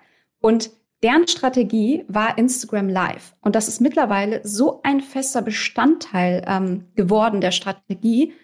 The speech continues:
weil es eben die Nähe zum Unternehmen zeigt. Und genau das, was du gesagt hast, Casta, dass hier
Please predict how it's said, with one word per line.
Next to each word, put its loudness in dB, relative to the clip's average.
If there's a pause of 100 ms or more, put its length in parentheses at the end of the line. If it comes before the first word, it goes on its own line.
(120)
weil 0
es -2
eben 0
die 0
Nähe 2
zum -4
Unternehmen -2
zeigt. -6
Und -2
genau 2
das, -4
was -6
du -4
gesagt -4
hast, -6 (260)
Casta, -4 (440)
dass -2 (560)
hier 4